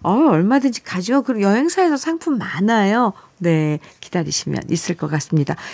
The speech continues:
제가 안타까워서 그래요. 아이고. 사삼육일님 사연입니다.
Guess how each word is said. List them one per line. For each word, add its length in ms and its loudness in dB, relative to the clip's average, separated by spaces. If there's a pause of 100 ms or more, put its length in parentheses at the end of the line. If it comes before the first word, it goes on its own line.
(140)
제가 320 2
안타까워서 720 -2
그래요. 280 -8 (180)
아이고. 480 2 (1400)
사삼육일님 1300 6 (260)
사연입니다. 880 4